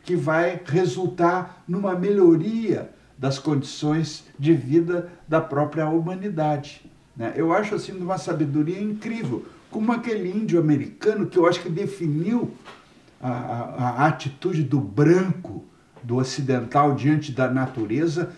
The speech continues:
de uma forma também que eu acho absolutamente genial, né? Quando ele diz assim, "Olha, o branco é um, um ser que urina e defeca na cama em que dorme."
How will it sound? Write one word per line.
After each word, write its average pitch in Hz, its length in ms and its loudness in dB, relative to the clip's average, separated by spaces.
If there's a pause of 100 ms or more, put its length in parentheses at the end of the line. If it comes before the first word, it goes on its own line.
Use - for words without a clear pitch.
(200)
de 143 100 2
uma 143 180 2
forma 147 380 2
também 131 300 0
que 147 100 -4
eu 127 100 2
acho 131 260 -2
absolutamente 135 1080 0
genial, 120 680 0
né? 87 180 -10 (440)
Quando 131 260 2
ele 123 180 4
diz 135 280 -4
assim, 139 340 0
"Olha, 135 260 4
o 120 100 4
branco 135 840 0 (400)
é 135 140 2
um, 117 600 0 (100)
um 139 160 4
ser - 640 2 (400)
que 160 180 0
urina 208 800 2 (240)
e 196 260 -4
defeca 180 800 2
na 180 180 0
cama 202 640 4
em 175 140 -6
que 170 180 -6
dorme." 113 720 0